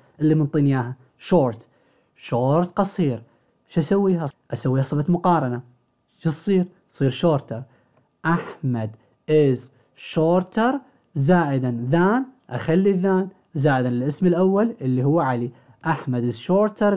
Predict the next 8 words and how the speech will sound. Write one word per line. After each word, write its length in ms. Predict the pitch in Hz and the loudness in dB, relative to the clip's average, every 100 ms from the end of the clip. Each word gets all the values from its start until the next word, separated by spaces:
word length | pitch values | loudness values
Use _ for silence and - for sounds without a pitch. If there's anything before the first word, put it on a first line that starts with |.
| 175 | 0
than 260 | 170 170 175 - - | 0 0 -2 -10 -10
علي. 300 | 127 120 113 - _ _ _ _ | -6 -4 -6 -12 _ _ _ _
شوف 220 | - 127 | -4 0
هنا، 460 | 131 143 160 208 233 - _ | 2 2 2 0 -2 -10 _
علي 300 | 175 180 139 | 2 4 2
أطول 440 | 151 190 240 233 220 | 0 0 2 2 2
من 100 | 196 | 2
أحمد. 420 | 185 - 170 | 0 0 -2